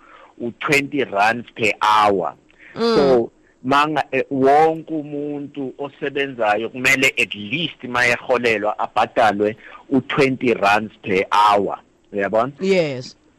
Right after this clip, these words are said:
Speaker 1: Kodwa ke kuna, bese mangabe kuna, kuna, kunamathuba okuthi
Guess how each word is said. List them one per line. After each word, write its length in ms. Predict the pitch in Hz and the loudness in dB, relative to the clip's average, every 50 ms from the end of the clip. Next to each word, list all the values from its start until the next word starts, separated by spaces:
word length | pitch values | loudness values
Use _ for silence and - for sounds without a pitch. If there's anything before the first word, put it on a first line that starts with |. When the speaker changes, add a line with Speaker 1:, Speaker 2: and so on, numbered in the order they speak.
| _ _ _ _ _ - 127 | _ _ _ _ _ 0 2
Speaker 1:
Kodwa 500 | 147 147 160 165 156 - 151 123 120 117 | 4 4 4 2 2 0 2 2 2 2
ke 440 | 113 139 143 139 127 120 107 101 98 - | 2 2 2 4 4 2 0 -2 -4 -6
kuna, 380 | - 143 156 156 147 135 135 123 139 143 139 123 131 | -4 -2 0 2 2 2 2 0 -2 -4 -6 -6 -2
bese 360 | 131 147 156 156 - 185 165 | -2 0 0 0 0 -2 0
mangabe 600 | 160 170 170 170 156 135 123 127 127 135 139 127 | 2 0 0 0 0 0 2 2 2 0 -2 -2
kuna, 400 | 143 165 165 156 147 139 101 135 | -2 -2 0 0 0 0 0 -2
kuna, 340 | 143 156 151 151 143 - 135 | -2 -2 -2 -2 -4 -2 -2
kunamathuba 840 | 139 151 151 143 131 123 127 135 - - - - 156 135 131 135 | -2 0 0 0 2 2 0 0 -2 -2 -2 -2 0 0 2 0
okuthi 640 | 127 127 139 139 139 - - - 131 120 117 117 | 0 0 -4 -6 -6 -4 -2 -2 0 0 -2 -4